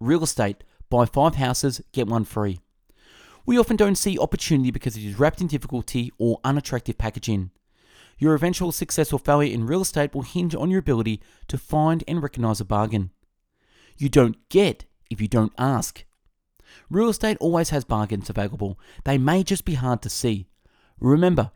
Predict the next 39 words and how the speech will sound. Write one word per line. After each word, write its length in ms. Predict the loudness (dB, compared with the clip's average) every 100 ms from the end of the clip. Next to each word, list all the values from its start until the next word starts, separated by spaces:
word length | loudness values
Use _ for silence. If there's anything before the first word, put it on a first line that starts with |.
| -6
it 80 | -4
is 140 | -2
a 40 | 0
people 380 | 0 -2 -4
business, 460 | -2 -2 -2 -4 -6 -12 _
not 240 | -2 -2 -2
just 220 | -8 -4
real 160 | -4
estate. 360 | -4 -2 -2 -4 -12 _ _ _ -20 -2
It 80 | 2
is 160 | 2
the 60 | 0
human 380 | -2 2 2 2
element 300 | 2 2 4
of 100 | 2
real 160 | 2 0
estate 280 | 0 -2 -4
that 60 |
gives 220 | -6 -4
opportunity 480 | -4 -4 -2 0 0
for 100 | -2
great 240 | -2 -2 0
profit. 380 | -2 0 -4 -4 _ _ _ _ -10
The 80 | -2
fact 340 | 2 2 2
is, 280 | 0 0 -6 -16 _
you 120 | -2
buy 220 | 2 2 2
real 320 | 2 0 0
estate 340 | -2 -4 -4 -4
from 140 | -4
people. 440 | 0 0 0 -4 -8 _ _ -10
It 120 | -4
gets 300 | -2 -2 -4
used 280 | 0 0 0
and 120 | 0
rented 240 | 0 0
by 140 | -2 -2
people, 460 | -2 -2 0 -2